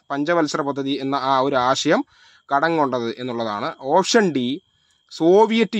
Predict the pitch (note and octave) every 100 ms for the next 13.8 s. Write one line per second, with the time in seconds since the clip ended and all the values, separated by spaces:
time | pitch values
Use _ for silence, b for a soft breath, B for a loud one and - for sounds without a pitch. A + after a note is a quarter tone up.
0 | E3 D3 D3 C#3+ B2 G#2 F#2 - C3+ D3+
1 | C#3+ D3 C#3+ C#3+ C#3 C#3 C#3 B2+ B2+ C3
2 | D3+ F3+ E3+ - D#3+ - - - G2+ _
3 | _ _ _ B2 D3+ F#3+ G3+ G#3 F3 D3
4 | C3+ C#3+ C#3+ D3 D#3 _ F3+ E3 F3 E3
5 | - E3 E3+ E3 D#3 F3+ - _ _ _
6 | D#3 D#3 F3 - - G#3+ G#3 G3+ G3 F#3
7 | F3 E3+ F3+ G3+ G#3 G#3+ G#3 G#3+ G#3 G3
8 | G#3 G3 F#3 F#3+ F3+ E3+ E3 D3 D3 C#3
9 | C3 F3 A#3 b b b _ D3 D#3 F#3
10 | G#3+ D#3 A#2 A2 A2 C#3 D#3+ G3 F#3 C#3
11 | _ D3+ D3+ D3 C3 A#2 E3+ - _ B2+
12 | A#2+ A#2+ A#2 A#2+ A#2 C3 F3 D#3 B2+ B2+
13 | A#2+ A2+ A#2 A#2+ B2 A2 G2